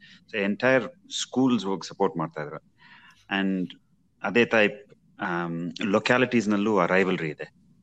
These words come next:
ಈ, ಆ, Austin Town,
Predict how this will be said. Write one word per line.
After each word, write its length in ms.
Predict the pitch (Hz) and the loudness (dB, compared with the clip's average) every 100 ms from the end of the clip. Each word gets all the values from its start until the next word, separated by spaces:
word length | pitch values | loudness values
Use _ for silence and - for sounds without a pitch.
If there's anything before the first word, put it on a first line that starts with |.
| _ 90 | _ -12
ಈ, 260 | 80 80 - - _ _ _ _ _ _ | -10 -10 -12 -20 _ _ _ _ _ _
ಆ, 80 | - | -12
Austin 520 | 78 80 95 90 82 | -8 -6 -6 -4 -6
Town, 480 | - 82 80 78 | -2 -2 0 -2